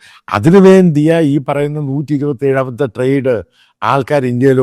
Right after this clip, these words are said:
വന്ന്, ഇന്ത്യ വന്നേ. കാരണം ഇന്ത്യയിൽ കച്ചവടം കിട്ടുമെന്നും പ-, ഉം, പ്രതീക്ഷിച്ചുകൊണ്ട് വന്ന, അല്ലാതെ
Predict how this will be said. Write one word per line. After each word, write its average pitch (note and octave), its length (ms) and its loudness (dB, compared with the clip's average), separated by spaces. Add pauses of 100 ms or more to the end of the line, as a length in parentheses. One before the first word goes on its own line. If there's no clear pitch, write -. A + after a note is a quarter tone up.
വന്ന്, G#2+ 240 -6
ഇന്ത്യ A#2 280 -2
വന്നേ. F2+ 280 -10 (760)
കാരണം E3+ 160 -4
ഇന്ത്യയിൽ E3+ 300 2
കച്ചവടം F3 440 -2
കിട്ടുമെന്നും F3 360 -2
പ-, E3 60 -4
ഉം, C#3 560 -10
പ്രതീക്ഷിച്ചുകൊണ്ട് D#3+ 540 -2
വന്ന, C3+ 260 -6
അല്ലാതെ C3 640 2